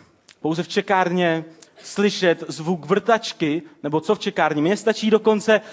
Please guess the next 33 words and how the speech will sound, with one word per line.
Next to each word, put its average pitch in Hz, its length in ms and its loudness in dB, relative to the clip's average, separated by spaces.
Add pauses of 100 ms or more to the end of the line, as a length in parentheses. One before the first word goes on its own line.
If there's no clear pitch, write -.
(240)
i 202 140 2
jenom 226 240 4
slyšet 220 320 -2
v 180 100 0
reklamě 247 540 6
na 208 120 4
zubní 233 400 4
pastu 208 720 4 (220)
zvuk 190 500 -2
vrta-, 226 440 2
vrtačky 196 680 0 (240)
a 151 140 -2
určitým 208 480 -2
způsobem 208 420 0
se 202 160 -2
mi 190 140 -2 (140)
svírá 160 720 -2
takový 156 380 -6
jakoby 147 300 -4
žaludek, 160 500 0
je 135 60 -8
to 151 60 -2
takový 151 220 -4
nepříjemný 160 640 -2
pocit. 160 600 -4 (1300)
A 139 240 4 (320)
já 139 100 2
si 190 120 -4
pamatuju, 190 360 0
že 175 60 0
když 160 140 -6
jsem 175 140 -4
byl, 165 280 0